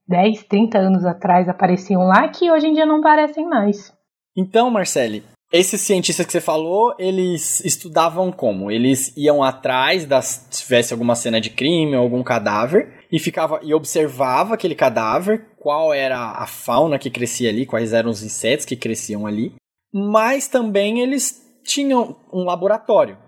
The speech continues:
Speaker 2: Ou existe isso hoje, um laboratório de corpos para as pessoas observarem quais são os insetos que chegam nele e quem que chega primeiro? <laughs>
Speaker 1: Pois é, né? Então, poderia ter esse tipo de coisa, né? É, mas aí a gente tem, é,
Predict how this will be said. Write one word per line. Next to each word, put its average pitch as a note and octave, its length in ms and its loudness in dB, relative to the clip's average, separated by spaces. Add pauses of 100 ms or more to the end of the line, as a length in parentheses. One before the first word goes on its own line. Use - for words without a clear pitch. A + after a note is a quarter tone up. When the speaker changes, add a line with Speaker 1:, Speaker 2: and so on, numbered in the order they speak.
(320)
Speaker 2:
Ou F3 220 6
existe G3+ 480 0
isso D3+ 240 -4
hoje, E3 240 2
um C#3+ 80 -6
laboratório D3 580 0
de C3+ 100 -6
corpos D3+ 560 0
para - 100 -2
as - 80 -8
pessoas C3+ 340 -2
observarem C3+ 640 0
quais C3 200 0
são C3 180 -2
os B2 160 -4
insetos A#2+ 480 0
que A#2+ 120 -6
chegam A2+ 360 0
nele A2+ 380 0 (300)
e - 40 -20
quem B2+ 200 -2
que B2 60 -8
chega B2 260 2
primeiro? A#2 560 0 (220)
<laughs> - 180 -2
Speaker 1:
Pois F#3+ 300 0
é, F3 240 -2
né? F3+ 360 -2
Então, G3+ 580 -2 (180)
poderia B3+ 520 4
ter G3+ 280 0
esse F#3 160 -4
tipo F#3+ 220 -8
de F3+ 100 -2
coisa, F3+ 520 -4
né? F#3 420 -4
É, F3 500 -6 (300)
mas F#3 160 -4
aí F#3+ 160 2
a G3+ 40 0
gente G#3+ 300 -2
tem, G#3 400 0 (380)
é, F#3+ 580 0